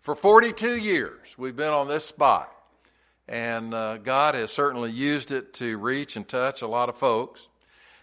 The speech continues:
Did you know that there are over twenty million Baptists in America? Did you know that? That's a lot, over twenty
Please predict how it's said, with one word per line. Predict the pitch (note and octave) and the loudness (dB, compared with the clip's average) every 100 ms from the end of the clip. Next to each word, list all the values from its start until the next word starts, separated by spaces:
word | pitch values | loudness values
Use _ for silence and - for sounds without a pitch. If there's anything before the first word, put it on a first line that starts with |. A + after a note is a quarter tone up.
| _ | _
Did | D3 D3+ | -12 -8
you | C#4 D4+ | -6 2
know | B3+ D3 C3 D#3+ | 4 6 4 2
that | C#3+ C3 | -2 -4
there | F#3+ G3 | 0 2
are | F3+ | 2
over | F3 D#3+ C#3 B2 A#2 - | 2 2 2 -2 -6 -10
twenty | - F#3+ G#3 A3 G#3+ G#3+ G3+ | -10 -2 2 2 0 -4 -8
million | D#3 D#3+ E3+ C#3+ G#2+ G2 G2+ A2 | -10 -4 -2 -2 -2 -10 -14 -14
Baptists | A2 C#3 C#3 C3+ - D2+ G2+ - - _ _ _ _ A#2+ | -6 -2 0 -2 -8 -18 -18 -20 -20 _ _ _ _ -8
in | C3 | -2
America? | D#3 D3 F#2+ - - | 2 2 2 -4 -20
Did | F#2+ A2+ | -18 -6
you | |
know | D3+ F3 | 0 2
that? | F#3 G3+ A3 - _ _ _ _ _ _ | 4 2 -2 -10 _ _ _ _ _ _
That's | - G#3+ - | 0 0 4
a | |
lot, | G#3+ A3+ G#3+ D#2+ - | 4 6 6 2 -4
over | D3+ C#3 C3 | -2 -2 -2
twenty | B2+ - F#3+ G#3+ G#3+ G#3+ G#3 | -6 -6 0 2 2 0 -4